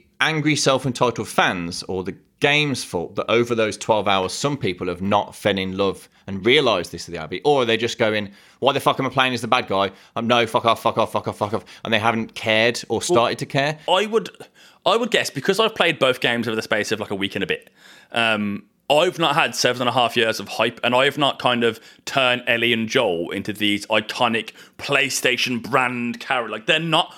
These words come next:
Speaker 2: I'm sorry, people out there who love The Last of Us. Ellie and Joel are not the face of PlayStation. They're not Crash Bandicoot. They're not Lara Croft. They're not the Master Chief. They're not Mario.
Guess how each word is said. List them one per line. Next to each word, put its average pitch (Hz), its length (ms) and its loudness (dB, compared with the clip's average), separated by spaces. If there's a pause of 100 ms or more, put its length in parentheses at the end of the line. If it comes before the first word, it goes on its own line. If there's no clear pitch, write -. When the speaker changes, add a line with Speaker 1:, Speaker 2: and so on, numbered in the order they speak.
(120)
Speaker 2:
I'm 165 160 0
sorry, 226 320 2
people 127 320 0
out 113 140 0
there 104 160 0
who 117 100 -2
love 113 260 0
The 107 80 0
Last 107 220 -4
of 104 80 -4
Us. 101 100 -4 (240)
Ellie 233 220 2
and 226 160 0
Joel 120 380 0 (180)
are 139 80 2
not 151 400 0
the 139 140 2
face 139 360 -2
of - 140 -4
PlayStation. 131 580 0
They're 151 120 2
not 196 160 0
Crash - 260 0
Bandicoot. 117 420 -2
They're 139 80 0
not 160 160 2
Lara 156 240 4
Croft. 104 220 -4
They're 135 80 0
not 156 140 0
the 170 80 0
Master 156 340 -2
Chief. - 420 -8
They're 151 120 0
not 156 140 -2
Mario. 127 420 0